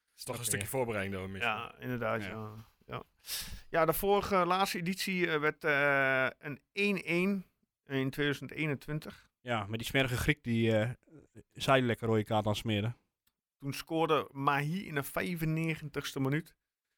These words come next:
Speaker 3: Inderdaad, Sadilek rood, eenenvijftigste minuut. Eh, Ricky van Wolfswinkel opende de score in de zeventiende minuut al. Ja, dat was dan ook wel een verhit potje.
Speaker 1: Ja,
Speaker 3: Moest
Speaker 1: dit
Speaker 3: ik,
Speaker 1: keer, eh,
Speaker 3: eh,
Speaker 1: geen uitsupporters erbij.
Speaker 2: Nee.
Speaker 3: Nee,
Speaker 1: Vanuit, eh, vanuit ons.
Speaker 3: nul komma nul.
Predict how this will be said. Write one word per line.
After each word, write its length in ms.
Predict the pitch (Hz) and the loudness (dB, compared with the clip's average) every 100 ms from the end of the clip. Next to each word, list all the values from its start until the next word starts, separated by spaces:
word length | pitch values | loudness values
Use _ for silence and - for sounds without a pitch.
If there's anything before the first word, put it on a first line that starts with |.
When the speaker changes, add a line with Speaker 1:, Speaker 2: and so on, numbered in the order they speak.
| _ | _
Speaker 3:
Inderdaad, 420 | - 160 160 151 | -2 4 6 4
Sadilek 580 | - 170 170 156 151 139 | 2 0 0 0 0 0
rood, 260 | 147 156 160 | 0 -2 0
eenenvijftigste 760 | 160 151 - 147 - - - | -2 -2 -2 -4 -4 -10 -6
minuut. 300 | 131 139 135 | -2 -2 -2
Eh, 120 | 131 123 | -2 -2
Ricky 260 | 151 165 | -2 -6
van 140 | 143 131 | -6 -2
Wolfswinkel 460 | 143 139 139 127 | -2 0 -4 -2
opende 300 | 143 147 139 123 | -2 0 -2 -4
de 40 | |
score 360 | - 127 127 120 | -6 -2 0 0
in 60 | 117 | -2
de 60 | |
zeventiende 460 | - 131 139 - 120 | -2 -2 -2 -4 -4
minuut 200 | 123 120 | -4 -4
al. 240 | 113 113 _ _ _ _ _ _ _ _ _ _ _ | -6 -6 _ _ _ _ _ _ _ _ _ _ _
Ja, 100 | 135 | 0
dat 100 | 156 | 2
was 140 | 190 | 2
dan 140 | 196 202 | 0 -2
ook 80 | |
wel 180 | 190 180 | 2 2
een 100 | 156 | 2
verhit 360 | 147 160 196 - | 0 0 -2 -2
potje. 300 | 214 202 123 | -4 -2 -4
Speaker 1:
Ja, 100 | 101 _ _ _ _ _ _ _ _ _ _ _ _ _ _ _ _ _ _ _ _ | -4 _ _ _ _ _ _ _ _ _ _ _ _ _ _ _ _ _ _ _ _
Speaker 3:
Moest 200 | 170 147 | 0 4
Speaker 1:
dit 100 | 170 | 4
Speaker 3:
ik, 60 | |
Speaker 1:
keer, 180 | 165 165 | 2 2
eh, 140 | 170 165 | 4 4
Speaker 3:
eh, 80 | 160 | 4
Speaker 1:
geen 180 | - 170 | 2 0
uitsupporters 540 | 190 214 208 208 151 | 0 -2 -6 -6 -6
erbij. 300 | 135 135 156 | 0 0 0
Speaker 2:
Nee. 100 | 202 135 | -2 -2
Speaker 3:
Nee, 220 | 151 143 | 2 4
Speaker 1:
Vanuit, 240 | 190 - | 4 2
eh, 60 | 151 | 0
vanuit 140 | 156 180 | 2 4
ons. 80 | 185 | 2
Speaker 3:
nul 80 | 139 | 0
komma 140 | 165 | 0
nul. 440 | 165 170 165 143 | 2 4 4 4